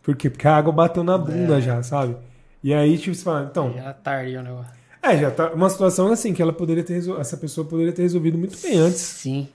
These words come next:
Speaker 2: sim,
Speaker 1: Ter
Speaker 2: sim.
Speaker 1: economizado. Quanto de dinheiro essa pessoa perdeu
Speaker 2: É.
Speaker 1: com esse desen-, des-, desencaixe do... do caixa, né? Do fluxo de caixa. Então as pessoas também, é porque o emocional. Ah, p-, como é que eu vou mudar de uma casa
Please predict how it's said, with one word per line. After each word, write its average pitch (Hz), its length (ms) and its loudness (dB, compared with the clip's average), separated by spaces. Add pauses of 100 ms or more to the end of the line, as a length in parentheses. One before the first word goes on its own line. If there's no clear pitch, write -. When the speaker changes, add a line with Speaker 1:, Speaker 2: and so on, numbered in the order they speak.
(100)
Speaker 2:
sim, - 160 -14
Speaker 1:
Ter 123 40 -6
Speaker 2:
sim. 135 60 -2
Speaker 1:
economizado. 160 680 2
Quanto 202 280 0
de 214 120 -6
dinheiro 196 260 0
essa 180 140 -2
pessoa 170 260 -4
perdeu 147 760 2 (640)
Speaker 2:
É. 120 140 -12 (220)
Speaker 1:
com - 100 -2
esse 147 140 -4
desen-, 143 340 -6
des-, 127 380 -6 (840)
desencaixe 147 760 -2
do... 127 260 0
do 131 100 -6
caixa, 123 480 -4
né? 120 120 -2
Do 120 100 -2
fluxo 127 300 -8
de 120 80 -8
caixa. 123 360 -4 (600)
Então 147 160 0
as 160 160 4
pessoas 175 340 0
também, 180 280 4
é 143 160 2
porque 175 300 0
o 131 80 2
emocional. 165 840 0
Ah, 143 440 2
p-, 131 180 -8
como 127 140 -8
é 156 40 -4
que 165 100 -10
eu 170 40 -8
vou 185 200 2
mudar 147 360 2
de 135 80 0
uma 135 180 2
casa 127 460 2